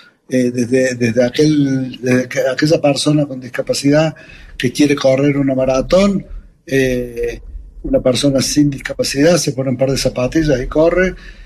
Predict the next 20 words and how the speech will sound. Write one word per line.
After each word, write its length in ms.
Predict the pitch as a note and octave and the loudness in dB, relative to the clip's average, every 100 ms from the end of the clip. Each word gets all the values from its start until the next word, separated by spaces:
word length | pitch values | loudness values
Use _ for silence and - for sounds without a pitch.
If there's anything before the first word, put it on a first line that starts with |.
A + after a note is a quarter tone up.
| - - | -20 -4
Eh, 460 | C#3+ C3 B2+ B2 B2+ | 0 2 2 0 0
una 160 | C#3 | 0
persona 340 | C3 C3 D3 C#3+ | 0 0 2 0
con 120 | C3 | 0
discapacidad 480 | A#2+ A#2 - C3+ D#3+ | -6 -8 -2 2 2
necesita, 720 | D3 B2+ A#2 C#3+ - C#3+ A#2 - - _ _ | 2 0 -4 -4 0 0 0 -10 -20 _ _
eh, 320 | - C3+ B2 A#2+ - | -2 0 2 -2 -2
otro 300 | C#3+ C#3+ C#3+ | 2 2 0
tipo 220 | B2 C3+ C3+ | -4 -2 -2
de 60 | |
tecnologías, 680 | C3+ B2+ B2 C3 B2 F#3 D3 | 0 2 4 2 2 2 2
como 180 | - A#2+ | -2 -8
una 100 | B2 | -6
silla 300 | - C#3+ C3 | -6 -6 -6
especial, 520 | - B2+ - D#3+ D#3+ | -4 -4 0 0 0
como 180 | C#3+ B2 | -2 -4
una 100 | C3 | -2
bicicleta 420 | B2+ B2+ B2+ C3 | -4 -6 -6 -4
especial. 460 | B2+ C3 B2 E3+ D#3+ | -2 -2 0 2 2
Bueno, 240 | C3+ A#2 | 0 -2